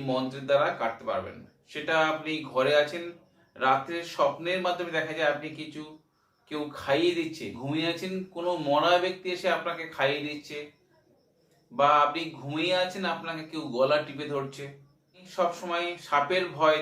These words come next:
দেখেন, বা আপনি দিনের পর দিন শুকিয়ে যাচ্ছেন, ঘরে আসলে গা জ্বালা জ্বালা অনুভব হয়, বাইরে থাকলে আপনি শান্তি পান। যদি এমনটি হয়, তাহলে আজকের এই বিদ্যা আপনি প্রয়োগ করুন। যে কোনো ধরনের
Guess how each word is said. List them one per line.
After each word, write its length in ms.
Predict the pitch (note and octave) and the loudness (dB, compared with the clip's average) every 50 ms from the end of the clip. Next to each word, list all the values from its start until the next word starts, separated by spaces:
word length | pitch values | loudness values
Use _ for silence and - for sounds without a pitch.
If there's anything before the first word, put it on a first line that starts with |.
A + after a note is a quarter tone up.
| D3+ D3 | 4 2
দেখেন, 300 | C#3 C#3 C#3+ D3 C#3 C3+ C#3 - - - _ _ _ _ _ _ _ _ _ _ _ - | 2 2 0 -4 -8 -8 -10 -14 -18 -20 _ _ _ _ _ _ _ _ _ _ _ 2
বা 120 | C3+ C#3+ D3 D3 D3 | 6 8 8 8 8
আপনি 300 | D3 F3+ F3+ F3+ F#3 F3+ F3 F3 F3+ G3+ G3 - - - _ _ _ _ _ _ _ - | 4 2 -4 -6 -6 -4 -4 -6 -6 -8 -12 -16 -20 -20 _ _ _ _ _ _ _ -12
দিনের 380 | A#2 C#3 E3 E3+ F#3 G3 G3 F#3+ | -6 -4 -2 0 2 2 2 2
পর 140 | F#3+ G3+ G3 F#3+ F#3 | 4 4 4 4 2
দিন 100 | F#3+ F#3+ F#3+ F#3+ | -2 -2 -2 -4
শুকিয়ে 340 | - F3 - - G3 G3 G3 F#3+ | -6 -10 -10 -6 -2 0 2 2
যাচ্ছেন, 280 | F#3+ F#3+ G3 G3 F#3 F#3 F3+ D3 C3+ | 2 0 -2 -6 -8 -8 -8 -8 -6
ঘরে 300 | C3 C#3+ D3+ D#3 E3+ F3 D#3+ D#3 D#3 | 2 4 4 6 8 6 6 6 4
আসলে 260 | D#3 - F3 F3 F3 E3+ D3 C3+ | 2 0 0 0 0 0 2 6
গা 120 | C#3 C#3 C#3+ C#3+ C3+ C3+ | 8 8 8 8 6 6
জ্বালা 220 | - - C#3+ D3+ D3 D#3 | 4 4 4 4 4 4
জ্বালা 200 | E3 D#3+ E3 E3 D#3+ D3+ C#3+ | 2 2 4 2 2 0 -2
অনুভব 320 | D3 D3+ D#3 D3+ D#3 D3+ D3 C#3 C#3 | -4 -6 -2 -2 -2 -2 0 2 2
হয়, 200 | C3+ C3+ C#3 - - - - - - - _ _ _ _ _ - | 2 2 2 -2 -6 -12 -20 -20 -20 -20 _ _ _ _ _ -20
বাইরে 400 | - C#3+ D3+ D3 D#3+ F3 F3 F#3 F#3 - | -2 2 4 6 6 6 4 2 2 0
থাকলে 200 | - F#3 E3+ E3+ | -2 0 2 0
আপনি 160 | E3 D#3+ D#3+ D#3 - - | 0 0 -2 -6 -6 -4
শান্তি 320 | D3+ C#3 C#3 C#3+ C#3+ C3+ | -4 -4 -4 -4 -8 -6
পান। 200 | C3 C#3+ C3+ B2 B2 C3 - - - _ - _ _ _ _ _ _ _ _ _ _ _ _ _ _ _ - | -2 -2 -2 -2 -4 -8 -12 -18 -20 _ -20 _ _ _ _ _ _ _ _ _ _ _ _ _ _ _ -16
যদি 240 | - D3 D3 D3+ D#3+ D3+ D3+ | -12 -10 -6 -4 -2 0 0
এমনটি 320 | D#3+ F3+ F#3+ G3 F#3+ F#3+ F#3 F3 | 0 2 2 2 0 0 2 4
হয়, 160 | E3+ E3+ E3+ E3+ | 4 4 4 2
তাহলে 200 | E3+ D#3 D#3+ C#3+ C#3 D3 | 2 2 4 6 6 4
আজকের 260 | C#3+ - - F#3+ F#3+ F3+ | 4 0 -2 -2 -2 -2
এই 80 | F3 F3+ F3+ F3+ - - - - - | -2 -2 -6 -10 -14 -16 -18 -18 -12
বিদ্যা 360 | A2+ C3 C3+ C#3 C3+ C3 E3+ E3+ E3+ | -8 -6 -6 -6 -2 2 4 4 4
আপনি 140 | D#3 D#3 E3 - - | 4 0 -4 -8 -8
প্রয়োগ 220 | C3 C3 B2+ A#2+ A#2+ - | -6 -4 -4 -4 -6 -8
করুন। 200 | G#2 G2 G2 G2 G2 - - - - - _ _ _ _ _ - - - - - | -10 -10 -10 -10 -12 -14 -18 -20 -20 -20 _ _ _ _ _ -20 -20 -20 -20 -18
যে 260 | C3 A#2+ A#2+ D#3 F#3+ F#3+ | -16 -8 -4 -4 -4 -2
কোনো 180 | G3 G#3+ G#3+ G#3+ G#3 G3 | -2 -2 -2 -2 0 2
ধরনের 400 | G3 G3+ G3+ G3 G3 G3+ G3+ | 4 4 4 4 2 2 2